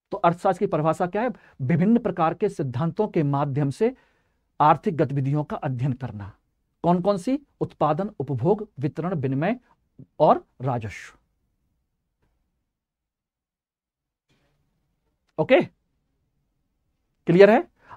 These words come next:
आज इसको इतना यहीं रखेंगे, बाकी कल मैं यहां से प्रॉपर तरीके से आपकी क्लास स्टार्ट करूंगा। आज थोड़ा सा टेक्निकल ग्लिच हो गया था, जिसकी वजह से मुझे थोड़ा सा, सोचिएगा,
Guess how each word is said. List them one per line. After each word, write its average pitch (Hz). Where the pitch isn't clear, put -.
आज 175
इसको 175
इतना 190
यहीं 175
रखेंगे, 185
बाकी 165
कल 220
मैं 208
यहां 170
से 214
प्रॉपर 180
तरीके 170
से -
आपकी 156
क्लास 156
स्टार्ट -
करूंगा। 165
आज 160
थोड़ा 156
सा 175
टेक्निकल 180
ग्लिच 151
हो 147
गया 135
था, 180
जिसकी 160
वजह 143
से 170
मुझे 151
थोड़ा 233
सा, 120
सोचिएगा, 139